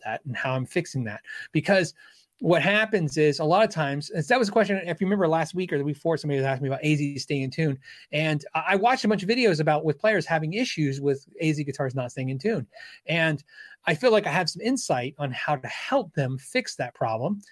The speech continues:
and why that problem is happening. And some are having, 'cause, 'cause so you know, I found an A Z video where guys like, "See,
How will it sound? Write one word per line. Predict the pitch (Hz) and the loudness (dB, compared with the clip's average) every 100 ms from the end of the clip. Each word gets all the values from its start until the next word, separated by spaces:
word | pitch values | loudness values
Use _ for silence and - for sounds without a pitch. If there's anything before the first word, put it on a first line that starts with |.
| - _ | -20 _
and | 165 185 190 233 226 | 0 2 4 4 2
why | 143 170 196 196 | 2 4 6 4
that | 175 175 | 2 0
problem | - 160 156 | 2 0 0
is | 143 | -2
happening. | 131 135 190 196 | -2 -2 -2 0
And | 196 180 | 0 -2
some | - 180 190 208 | -2 0 2 2
are | 196 170 | 2 0
having, | 170 170 170 | 2 0 -2
'cause, | 165 156 190 - - | -2 -2 -2 -8 -4
'cause | 175 | -2
so | 247 | 2
you | 254 | 4
know, | 247 | 4
I | 185 | 4
found | 196 214 180 | 4 2 0
an | 175 | 2
A | 196 | 2
Z | 180 240 | 2 2
video | 165 147 147 | 2 4 4
where | 139 | 4
guys | 175 165 | 4 2
like, | 147 127 | 2 -2
"See, | - 294 294 | 0 2 0